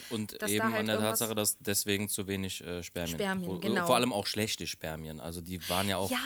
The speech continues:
Speaker 1: ne,
Speaker 2: das haben wir noch gar nicht
Speaker 1: sind ja,
Speaker 2: erwähnt.
Speaker 1: sind ja nicht nur wenige gewesen, sondern die sind ja auch teilweise so, ähm, verformt gewesen, dass sie noch nicht mal in der Lage waren, geradeaus zu schwimmen.
Speaker 2: Die haben den Weg nicht gefunden,
Speaker 1: Die
Speaker 2: so
Speaker 1: sind
Speaker 2: haben wir es
Speaker 1: gegen die
Speaker 2: immer
Speaker 1: Wand
Speaker 2: formuliert.
Speaker 1: geschwommen, so. Die waren ein bisschen döflich.
Speaker 2: Nein, ihr müsst
Speaker 1: So.
Speaker 2: euch das so vorstellen, die, ähm, haben halt am, am Kopf,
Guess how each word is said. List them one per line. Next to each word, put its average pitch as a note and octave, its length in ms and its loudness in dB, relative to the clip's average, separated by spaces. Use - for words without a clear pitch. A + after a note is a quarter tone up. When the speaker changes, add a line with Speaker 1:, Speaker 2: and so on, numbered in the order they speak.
Speaker 1:
ne, G2+ 120 2
Speaker 2:
das - 120 0
haben B3 80 0
wir C4 80 0
noch A3+ 160 -6
gar A3+ 140 -2
nicht A#3 60 8
Speaker 1:
sind A3+ 140 4
ja, - 100 6
Speaker 2:
erwähnt. A3 340 0
Speaker 1:
sind A#2 120 0
ja A#2 80 4
nicht A#2 160 0
nur G2+ 140 0
wenige C3 380 4
gewesen, B2+ 420 0
sondern A2+ 280 0
die G#2+ 100 -2
sind A2 220 0
ja A2 140 2
auch G2 120 -4
teilweise G2 480 -2
so, G2+ 440 0
ähm, G2 360 -2
verformt A2+ 560 2
gewesen, G#2+ 320 2
dass G#2 160 2
sie G#2+ 60 0
noch G2+ 80 2
nicht G#2 140 -2
mal A#2+ 80 2
in G#2 40 2
der F#2+ 100 2
Lage G2+ 280 2
waren, G2 180 2
geradeaus F#2 420 0
zu - 80 0
schwimmen. - 260 0
Speaker 2:
Die - 40 2
haben A#3 140 4
den B3+ 160 4
Weg C#4+ 220 2
nicht G3 160 -4
gefunden, F3 280 -2
Speaker 1:
Die F3 80 2
Speaker 2:
so - 100 6
Speaker 1:
sind B2+ 60 6
Speaker 2:
haben A3+ 120 4
wir A3 60 4
es - 40 4
Speaker 1:
gegen B2+ 120 6
die - 60 6
Speaker 2:
immer - 60 6
Speaker 1:
Wand A#2+ 80 10
Speaker 2:
formuliert. G#2 160 4
Speaker 1:
geschwommen, F#2 560 2
so. E2 260 -2
Die E2 120 -4
waren G2+ 180 4
ein G2+ 40 -2
bisschen G2+ 260 0
döflich. G2 500 0
Speaker 2:
Nein, A3 180 4
ihr A#3 80 4
müsst C4 160 4
Speaker 1:
So. D4+ 40 2
Speaker 2:
euch C4 60 2
das A#3 140 0
so C#4+ 120 0
vorstellen, B3+ 440 0
die, G#3 180 -6
ähm, G3 400 -2
haben A3+ 180 -4
halt G#3+ 160 -4
am, G3 280 -6
am F#3 180 -8
Kopf, - 280 -4